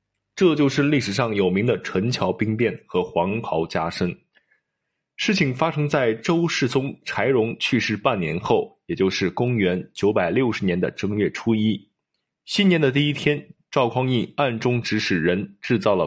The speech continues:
北汉和契丹军队来犯的谎言。后周宰相范质和没有，没有辨别事情的真伪，就紧急派大将赵匡胤率大军北上，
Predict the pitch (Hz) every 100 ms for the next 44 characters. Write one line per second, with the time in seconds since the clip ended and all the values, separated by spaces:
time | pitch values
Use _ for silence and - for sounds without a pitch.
0 | - 90 78 - 117 90 - 82 - 120
1 | 107 107 - 123 123 113 - 78 78 -
2 | 90 76 - 69 73 76 69 _ _ _
3 | _ _ _ _ - 165 170 143 95 120
4 | 113 107 143 110 104 131 - - 101 101
5 | 113 107 - _ _ _ _ _ _ 120
6 | 147 127 151 127 90 87 98 - 110 95
7 | 85 - 135 123 - - _ - 104 90
8 | 73 92 82 - 107 - 104 80 104 85
9 | 98 87 - 104 95 98 101 98 - -
10 | 104 78 92 82 101 98 98 90 65 -
11 | 127 -